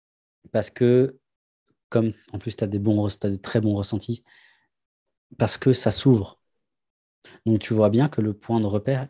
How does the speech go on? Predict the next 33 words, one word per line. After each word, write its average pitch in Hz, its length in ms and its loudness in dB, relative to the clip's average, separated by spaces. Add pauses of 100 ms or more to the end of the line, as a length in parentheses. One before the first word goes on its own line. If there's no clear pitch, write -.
il 98 120 -12
est 98 120 -12
à 98 60 -4
l'intérieur 113 640 -2
et 107 60 -6
pas 113 280 0
à 107 60 0
l'extérieur. 104 760 -8 (760)
Et 104 80 -2
que 117 140 2
c'est 107 200 -2
sur - 340 -6
ce 135 100 0
point 120 200 0
de 113 60 2
repère, 117 540 -2 (760)
euh, 92 480 -2
qu'il 98 200 -6
est 101 60 0
nécessaire 104 400 -6
que - 80 -14
tu - 140 -18
t'attaches - 600 -4 (580)
et 101 120 0
pas, 123 460 0 (600)
euh, 92 1080 -4 (120)
et 98 100 -14
que - 120 -12
tu - 120 -8
ne 101 40 -4
t'attaches 101 340 -6
pas 120 120 0
forcément - 840 -2